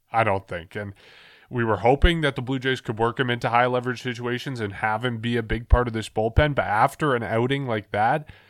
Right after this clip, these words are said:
I know he appeared in, I think it was the final game of that three-game set against Seattle, but, like,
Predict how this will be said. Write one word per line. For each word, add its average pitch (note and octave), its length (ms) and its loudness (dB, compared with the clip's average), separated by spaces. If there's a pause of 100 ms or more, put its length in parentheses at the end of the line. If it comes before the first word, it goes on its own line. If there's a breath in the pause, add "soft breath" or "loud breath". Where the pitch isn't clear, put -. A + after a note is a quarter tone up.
(100)
I B2+ 140 4
know C3 160 2
he B2+ 120 0
appeared B2 440 0
in, G#2+ 180 -4
I A#2+ 140 -2
think C#3+ 180 -6
it C#3+ 40 -4
was A#2+ 120 -2
the A2+ 80 -4
final B2+ 320 0
game B2 180 -2
of A#2+ 60 -4
that A2+ 160 -2
three-game A2+ 380 -4
set A2 240 -4
against G#2 360 -10 (480 loud breath)
Seattle, C#3+ 460 4
but, B2+ 240 2
like, A2+ 240 -4